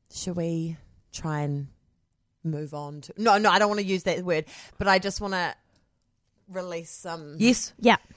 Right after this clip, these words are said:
Speaker 3: go for it.
Speaker 2: Well, no, th-, uh, and, and to reiterate again what I, what we said at the start, um, it is very important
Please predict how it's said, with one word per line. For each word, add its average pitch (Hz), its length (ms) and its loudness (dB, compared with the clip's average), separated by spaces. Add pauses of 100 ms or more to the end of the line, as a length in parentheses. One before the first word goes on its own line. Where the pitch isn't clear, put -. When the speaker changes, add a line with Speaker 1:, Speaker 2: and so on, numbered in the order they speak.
Speaker 3:
go 214 120 8
for 180 180 4
it. 165 60 8
Speaker 2:
Well, 302 140 10
no, 311 280 8
th-, 233 60 2 (100)
uh, 262 180 4
and, 277 220 6
and 262 240 2
to 262 100 2
reiterate 247 540 8
again 202 380 4
what 190 140 8
I, 196 100 8
what 190 220 -2
we 185 80 4
said 185 220 2
at 131 60 -6
the 185 60 -6
start, 202 500 4 (140)
um, 156 480 2 (560)
it 185 120 4
is 175 120 4
very 190 340 8
important 185 600 6